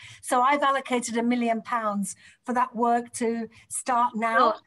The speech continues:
Speaker 1: whilst also enhancing the buses today. Um, so, g-, yeah, Jamie's your man.
Speaker 2: Thank you.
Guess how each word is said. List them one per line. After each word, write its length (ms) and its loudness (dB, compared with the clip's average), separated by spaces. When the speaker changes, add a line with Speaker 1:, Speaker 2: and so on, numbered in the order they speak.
Speaker 1:
whilst 320 -2
also 340 -2
enhancing 540 -4
the 80 -2
buses 420 -6
today. 540 0
Um, 260 2
so, 380 0
g-, 300 -16
yeah, 280 0
Jamie's 440 0
your 100 -2
man. 260 -2
Speaker 2:
Thank 280 0
you. 360 4